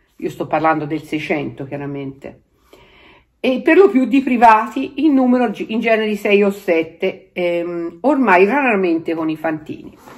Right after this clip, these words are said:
Secondo il regolamento stabilito post il milleseicentonovantanove, il cavallo era iscritto dal proprietario, che però doveva essere presentato da un gentiluomo.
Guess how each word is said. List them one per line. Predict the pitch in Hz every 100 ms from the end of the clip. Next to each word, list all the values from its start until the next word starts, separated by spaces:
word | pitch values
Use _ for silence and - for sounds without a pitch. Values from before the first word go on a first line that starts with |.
| - _ - _ _
Secondo | _ - 269 381 415
il | 240
regolamento | 214 196 202 202 247 285 214
stabilito | - 190 190 190 233 254 - 202 185 175 - -
post | 220 226 -
il | 180 180
milleseicentonovantanove, | 202 196 185 180 165 185 190 175 170 165 170 175 160 160
il | 240
cavallo | - 254 165 180
era | 214 233
iscritto | - 208 196 190
dal | 180 175
proprietario, | 185 180 - 160 156 170 185 - - _ _ _
che | - 370
però | 370 427 233
doveva | 196 269 254 226 240
essere | 247 247
presentato | 247 262 302 202 156 156 170
da | 175
un |
gentiluomo. | 185 175 156 160 170 156 160 165